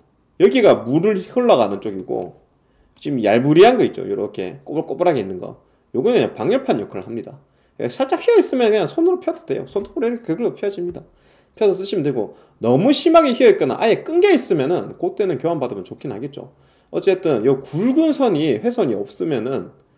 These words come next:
누수가 될 일이 절대 없기 때문에 너무 겁먹지 않으셔도 됩니다. 근데 이 굵은 쪽이 만약에 이렇게 휙 휘어있다 그러면 그거는 무조건 교체받아야 됩니다. 어, 굵은 쪽 확실하게 일직선은 있어야 되고,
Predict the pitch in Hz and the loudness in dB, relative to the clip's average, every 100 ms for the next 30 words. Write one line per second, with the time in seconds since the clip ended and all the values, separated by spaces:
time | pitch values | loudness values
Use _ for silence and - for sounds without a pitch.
0 | _ _ - - - 143 247 180 170 196 | _ _ -14 -14 -10 -10 -4 -2 0 0
1 | 160 - 143 156 - - 107 104 131 98 | -2 -2 -2 -4 -6 -6 -6 -6 -10 -6
2 | 107 160 240 185 233 226 120 175 160 101 | -2 0 2 2 0 -2 -4 -4 -6 -8
3 | 117 123 104 143 _ _ _ - 147 170 | -8 -10 -12 -14 _ _ _ -4 0 0
4 | - 240 359 359 240 127 120 123 104 104 | 0 6 8 8 6 4 2 2 0 -2
5 | 107 - _ _ 196 202 196 104 - - | -6 -14 _ _ 4 4 4 0 -2 -18
6 | - 233 123 - 85 - _ _ _ _ | -2 4 4 2 -16 -18 _ _ _ _
7 | _ _ _ _ - 101 131 165 175 147 | _ _ _ _ -12 -6 -6 -4 -4 -4
8 | 123 139 101 - 98 120 87 87 - - | -6 -12 -14 -12 -8 -8 -8 -16 -18 -20
9 | _ _ _ _ _ _ - 107 - 175 | _ _ _ _ _ _ -10 -10 -2 2
10 | 202 127 107 190 175 117 131 165 117 107 | 4 2 -4 -4 -2 -2 -4 -8 -6 -6
11 | 139 101 98 131 120 85 | -4 -6 -6 -6 -6 -8